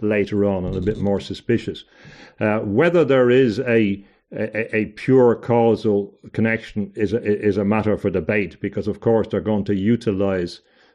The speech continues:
they're going to utilize this argumentation, uh, in, in the context of whatever particular policy they have. There, there, there's always the, the danger, of course, that there's an overlap between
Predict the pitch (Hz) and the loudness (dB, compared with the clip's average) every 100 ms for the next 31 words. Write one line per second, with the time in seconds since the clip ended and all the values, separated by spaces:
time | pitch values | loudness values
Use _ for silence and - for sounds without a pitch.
0 | _ 101 110 98 98 110 113 101 98 98 | _ -2 0 0 0 0 0 0 0 0
1 | 90 - 101 - - _ _ 107 117 113 | -2 -2 -2 -4 -12 _ _ -2 0 0
2 | 110 95 95 95 104 104 101 - 90 98 | 0 -2 -4 -4 -2 -2 -2 -6 -6 -6
3 | 92 92 95 104 - 135 - - - 208 | -6 -4 -6 -8 -10 -12 -14 -14 -14 -12
4 | 190 - 156 104 107 107 101 98 104 104 | -12 -10 -4 -4 -2 0 0 -2 -2 -2
5 | 104 98 - 92 90 101 95 90 - 107 | -2 -6 -6 -4 -2 -2 -2 -4 -6 -8
6 | 87 90 - 101 92 - 87 - _ _ | -6 -8 -4 -2 -2 -4 -8 -8 _ _
7 | - 92 98 90 78 92 95 90 101 90 | -6 -4 -2 -4 -6 -6 -6 -4 -4 -2
8 | 98 95 104 101 95 90 95 87 - - | -2 0 0 0 0 -2 -6 -6 -12 -20
9 | - 87 107 104 98 90 90 - - 101 | -8 -2 0 0 -2 -2 -6 -4 0 0
10 | 92 - 90 90 90 98 101 92 95 92 | 0 -4 -6 -4 -2 0 2 0 -2 -4
11 | 92 - 90 - 101 92 | -6 -6 -10 -4 -4 -4